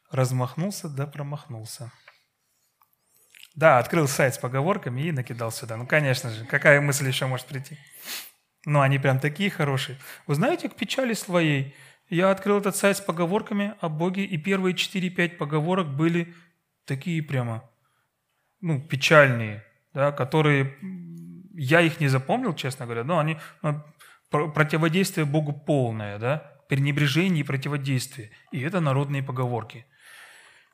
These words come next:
Смутился. Но взял те, которые з-, помнил из детства, потому что вот эти я помнил из детства, конечно.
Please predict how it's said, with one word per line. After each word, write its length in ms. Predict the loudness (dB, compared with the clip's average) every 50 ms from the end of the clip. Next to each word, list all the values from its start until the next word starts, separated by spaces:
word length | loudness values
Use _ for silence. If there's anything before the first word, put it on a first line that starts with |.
| _ _ _ _ -12
Смутился. 840 | -10 -2 2 2 2 2 0 -2 -4 -4 -4 -4 -4 -6 -8 -8 -10 -20 _ _ _ _ _ -20 _ _ _ _ _ _ _ _ _ -2
Но 160 | 2 2 4
взял 320 | 4 6 6 6 6 6
те, 140 | 4 4 4
которые 420 | 4 4 2 2 2 2 2 0 0 -6
з-, 280 | -6 -6 -6 -8 -8 -2
помнил 340 | 2 2 4 4 4 4 4
из 140 | 4 4 4
детства, 320 | 4 2 2 0 -4 -14
потому 180 | -10 -6 -6 -6
что 140 | -6 -6
вот 120 | -8 -4 -4
эти 200 | -4 -4 -2 -2
я 120 | -2 -2
помнил 360 | -2 0 0 0 0 2 2 0
из 80 | 0
детства, 380 | 0 0 -2 -2 -2 -6 -12 -14
конечно. 500 | -12 -10 -8 -8 -8 -8 -8 -10 -12 -14